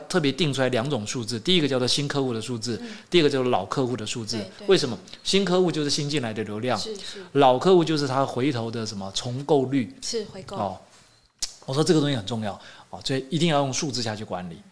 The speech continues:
Speaker 1: 啊，这也是我们在 A 龙身上看到的第七个特质。
Speaker 2: 嗯，嗯，嗯。
Speaker 1: 好，第八个，关注行销的信息。
Speaker 2: 嗯。
Speaker 1: 哎，原来 A 龙很重视行销哎。
Speaker 2: 是啊。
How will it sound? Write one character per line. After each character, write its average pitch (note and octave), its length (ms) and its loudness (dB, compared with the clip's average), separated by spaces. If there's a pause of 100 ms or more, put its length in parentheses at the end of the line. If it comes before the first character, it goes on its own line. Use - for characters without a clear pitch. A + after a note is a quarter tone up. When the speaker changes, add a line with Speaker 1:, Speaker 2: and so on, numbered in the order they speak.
(140)
Speaker 1:
啊， G#2+ 100 -10
这 E3 180 4
也 B2+ 80 4
是 B2+ 100 0
我 B2 80 2
们 A2 100 -4
在 B2+ 200 2
A D3 100 2
龙 B2 120 0
身 A2 120 -2
上 A2+ 100 -4
看 A2+ 160 -2
到 G#2+ 100 0
的 G2 120 -6
第 D3+ 120 0
七 E3 360 2
个 C3 80 0
特 A2+ 180 -4
质。 - 220 -8 (100)
Speaker 2:
嗯， B3 100 -16 (140)
嗯， - 40 -14 (240)
嗯。 - 100 -12
Speaker 1:
好， - 400 0
第 F#3 100 -2
八 D3+ 220 2
个， G#2+ 180 -8 (720)
关 E3+ 320 2
注 C#3+ 300 -2
行 A#2+ 380 0
销 C#3 320 4
的 B2+ 100 0
信 A2+ 300 2
息。 - 380 -2
Speaker 2:
嗯。 C4 120 -10 (480)
Speaker 1:
哎， D#3+ 340 0 (600)
原 E3+ 160 0
来 F#3 160 0
A G3 80 2
龙 F#3+ 120 4
很 A2 160 -8
重 D3+ 160 0
视 C#3+ 140 0
行 A2 240 -2
销 A#2+ 300 -2
哎。 G#2+ 240 -8
Speaker 2:
是 - 180 -4
啊。 C4+ 80 -10